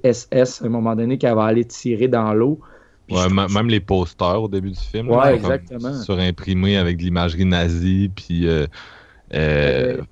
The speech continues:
Speaker 2: Vers
Speaker 1: Le
Speaker 2: la fin, il y a beaucoup de
Speaker 1: vidéoclip,
Speaker 2: rouge
Speaker 1: là.
Speaker 2: noir partout, là, quand ils couchent ensemble, entre autres, là.
Speaker 1: Ouais. Dans un vidéoclip aussi, dans le temps, tu sais, il y a une espèce de foule, puis ça a l'air que les bruits en arrière, c'est un...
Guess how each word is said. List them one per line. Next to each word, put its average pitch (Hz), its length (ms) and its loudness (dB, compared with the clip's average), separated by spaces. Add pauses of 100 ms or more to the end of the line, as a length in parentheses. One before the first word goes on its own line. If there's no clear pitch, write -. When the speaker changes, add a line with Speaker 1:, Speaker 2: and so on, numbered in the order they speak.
(340)
Speaker 2:
Vers 92 120 0
Speaker 1:
Le 90 40 2
Speaker 2:
la 87 100 0
fin, 127 100 0
il 139 40 4
y - 20 6
a 143 40 4
beaucoup 113 240 0
de 95 60 2
Speaker 1:
vidéoclip, 95 200 2
Speaker 2:
rouge 101 140 2
Speaker 1:
là. 98 120 0
Speaker 2:
noir 87 320 2
partout, 101 540 -4
là, 110 120 2
quand 95 120 -4
ils 87 80 -2
couchent 92 260 -2
ensemble, 95 500 -2
entre 87 280 -4
autres, 113 260 -6
là. 110 140 -6 (200)
Speaker 1:
Ouais. 117 200 -2 (680)
Dans 123 320 -6
un 123 80 0
vidéoclip 123 520 -4
aussi, 127 260 -8
dans 127 200 0
le 113 60 -4
temps, 135 180 0
tu 139 80 -12
sais, 143 60 -4
il 127 60 -4
y 120 60 2
a 117 40 4
une 117 80 0
espèce 120 340 -2
de 117 120 2
foule, 143 420 0
puis - 80 -20
ça 123 140 -6
a - 20 -2
l'air 139 180 -2
que 135 100 -2
les 120 240 2
bruits 123 200 0
en 135 80 2
arrière, 123 340 2
c'est 135 140 -10
un... 113 120 -4